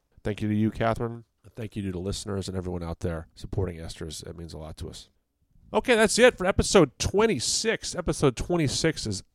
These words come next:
in the books. Thank you to everyone for continuing to listen to our show. If you have an opportunity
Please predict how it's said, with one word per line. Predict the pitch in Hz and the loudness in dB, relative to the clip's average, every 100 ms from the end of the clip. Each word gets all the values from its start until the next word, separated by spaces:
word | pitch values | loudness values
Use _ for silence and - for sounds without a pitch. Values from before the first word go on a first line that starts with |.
| _ - | _ 0
in | 165 143 | 4 4
the | 98 | 2
books. | 92 85 143 - - - - | 2 8 8 6 -4 -6 -6
Thank | 139 131 | -6 -4
you | 117 | -6
to | - - | -6 -2
everyone | 143 127 127 123 | 2 2 2 0
for | - | -2
continuing | 113 110 - 151 156 143 123 | -12 -12 -8 -4 -2 0 0
to | 117 | -2
listen | 101 120 - 120 110 - | 0 -2 -2 -6 -6 4
to | 156 | 6
our | 143 139 | 8 8
show. | 120 - 143 175 190 | 4 4 6 8 6
If | 151 | 4
you | |
have | 143 | 2
an | 131 | 2
opportunity | 131 131 - 143 170 175 | 0 -2 0 2 2 0